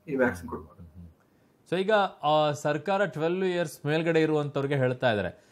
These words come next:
Speaker 2: ಆ, direct ಆಗಿ twelve years ಮೇಲ್ಗಡೆ ಕೊಡೋದು ಸೂಕ್ತನಾ, ಅಥವಾ ಹದಿನಾಲ್ಕು, ಹದಿನಾರು ವರ್ಷದ ಮೇಲ್ಗಡೆ ಇರುವಂತ ಮಕ್ಕಳಿಗೆ ಮೊದಲು ಕೊಟ್ಬಿಡೋದು ಸೂಕ್ತ ಅನ್ಸುತ್ತಾ ಡಾಕ್ಟ್ರೆ? Step by step.
Speaker 1: I think ಹಂಡ್ರೆಡ್ per-, ಹ-, ಹನ್-, ಎಲ್ಲ ಕಡೆ ಈಗ ಅಮೆರಿಕದಲ್ಲಿ ಅವ್ರು ನೋಡಿದ್ರೆ Pfizer vaccine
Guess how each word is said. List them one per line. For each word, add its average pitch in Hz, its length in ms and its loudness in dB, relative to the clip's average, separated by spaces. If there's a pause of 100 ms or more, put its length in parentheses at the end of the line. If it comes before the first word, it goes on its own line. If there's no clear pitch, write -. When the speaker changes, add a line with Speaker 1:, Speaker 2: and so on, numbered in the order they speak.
(240)
Speaker 2:
ಆ, 104 120 -4
direct 147 400 2
ಆಗಿ 196 120 0
twelve 175 280 0
years 180 300 0
ಮೇಲ್ಗಡೆ 180 360 -2
ಕೊಡೋದು 170 280 -2
ಸೂಕ್ತನಾ, 165 420 -4
ಅಥವಾ 180 240 -2
ಹದಿನಾಲ್ಕು, 160 480 -2
ಹದಿನಾರು 147 360 -2
ವರ್ಷದ 139 240 -4
ಮೇಲ್ಗಡೆ 139 360 -2
ಇರುವಂತ 139 280 -4
ಮಕ್ಕಳಿಗೆ 135 440 -4
ಮೊದಲು 127 260 -4
ಕೊಟ್ಬಿಡೋದು 123 460 -6
ಸೂಕ್ತ 110 300 -10
ಅನ್ಸುತ್ತಾ 95 440 -8
ಡಾಕ್ಟ್ರೆ? 90 340 -12 (580)
Step 120 200 -4
by 127 200 0
step. - 260 -4
Speaker 1:
I 240 60 2
think 311 160 2
ಹಂಡ್ರೆಡ್ 247 280 0
per-, 220 200 0
ಹ-, 190 220 0
ಹನ್-, 208 240 2
ಎಲ್ಲ 165 440 6
ಕಡೆ 147 280 8
ಈಗ 143 80 4
ಅಮೆರಿಕದಲ್ಲಿ 180 500 8
ಅವ್ರು 160 140 12
ನೋಡಿದ್ರೆ 156 320 6
Pfizer 156 360 6
vaccine 156 400 2